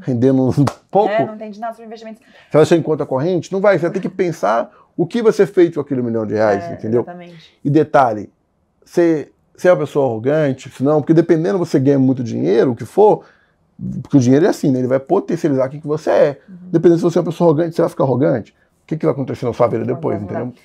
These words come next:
Speaker 2: não. Não, e, e, Mike, tu falou um conceito assim, né, contando como tu fazia de um jeito que tu trouxe um conceito, que é o ser para ter, é o se preparar. Então eu falo, mais importante do que você querer um milhão de reais na sua conta, é você ser a pessoa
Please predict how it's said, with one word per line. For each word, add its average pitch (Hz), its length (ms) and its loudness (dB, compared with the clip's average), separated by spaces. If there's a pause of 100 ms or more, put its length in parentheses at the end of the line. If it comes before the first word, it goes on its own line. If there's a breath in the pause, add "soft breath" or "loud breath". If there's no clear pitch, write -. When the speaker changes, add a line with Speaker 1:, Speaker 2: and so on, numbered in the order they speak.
Speaker 2:
não. - 140 -4
Não, 175 200 -8
e, 165 200 -12
e, 175 40 -10
Mike, 185 240 -6
tu - 80 -20
falou 196 220 -4
um 202 320 -10
conceito 202 420 -6
assim, 233 300 -12 (260 soft breath)
né, 196 100 -2
contando 202 440 -2
como 220 180 -6
tu 220 60 -20
fazia 226 320 -2
de 226 80 -10
um 247 80 -8
jeito 247 440 -6
que - 120 -20
tu 262 100 -16
trouxe 269 220 -2
um 269 80 -14
conceito, 294 420 -8
que - 80 -4
é 226 40 2
o 233 100 0
ser - 340 -2
para 285 240 -2
ter, 240 260 -4
é 190 80 2
o 190 60 2
se 202 140 -10
preparar. 262 600 -4 (200 soft breath)
Então 214 260 -2
eu 285 60 0
falo, 214 200 2
mais 262 220 0
importante 294 480 -4
do 226 80 -10
que 226 100 -18
você 233 240 -6
querer 240 380 0
um 277 140 -8
milhão 226 260 -4
de 202 80 -12
reais 196 220 0
na 190 80 -8
sua 190 140 -10
conta, 262 280 -4
é 226 40 -4
você 240 220 -8
ser 349 360 -4
a 415 60 -2
pessoa 262 640 0